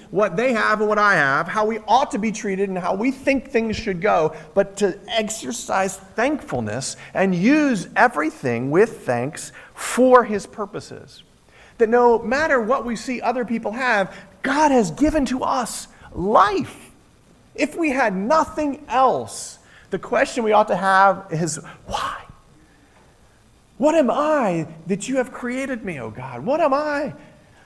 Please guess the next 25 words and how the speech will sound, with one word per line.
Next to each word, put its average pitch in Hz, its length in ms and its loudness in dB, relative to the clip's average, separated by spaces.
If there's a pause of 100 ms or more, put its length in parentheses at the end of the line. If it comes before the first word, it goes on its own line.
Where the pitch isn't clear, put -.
that 190 180 -2
you 262 100 -4
would 269 120 -2
give 240 160 -4
me 240 140 -2
life 240 320 -4
and 208 100 -4
continue 226 380 -4
to 196 120 -10
sustain 262 680 -8
me? 170 200 -16 (960)
Who 226 240 -6
are 277 240 -8
you, 220 160 -2
God? 143 320 -6
Why? 240 420 -10 (560)
What 269 140 -8
is 269 140 -4
going 240 280 -2
on?" 247 220 0
I 214 140 -2
am 220 320 -2 (280)
thankful 254 560 -4
for 123 220 -8
that. 117 240 -14